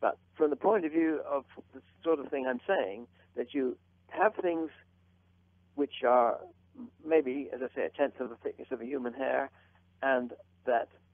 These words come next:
the rules of quantum mechanics are now starting not to be quite true. But it's not exactly just the size, it's a question of how long. It's like you saying, if you had a cat that was that big, it could be in two places at once, but it wouldn't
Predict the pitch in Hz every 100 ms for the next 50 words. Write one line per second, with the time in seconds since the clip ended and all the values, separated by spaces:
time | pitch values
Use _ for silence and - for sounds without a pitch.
0 | _ _ - 143 160 175 156 143 180 165
1 | 139 151 131 - 131 156 143 156 156 147
2 | - 156 151 147 143 147 - 131 131 -
3 | 110 - - 127 - - _ _ _ _
4 | - _ 135 139 110 - - - 208 196
5 | 190 165 - 143 165 - 139 - 170 143
6 | 120 143 - 165 151 135 135 139 135 95
7 | - _ _ _ _ _ 143 - 135 151
8 | 147 - - 127 - 120 123 - 143 160
9 | 147 131 117 - 127 - 117 110 107 -
10 | - 113 135 - _ _ _ _ - 127
11 | - - 185 - 151 135 127 160 - 131
12 | 120 113 120 147 143 117 - - _ _
13 | _ _ _ - 143 - 165 147 165 180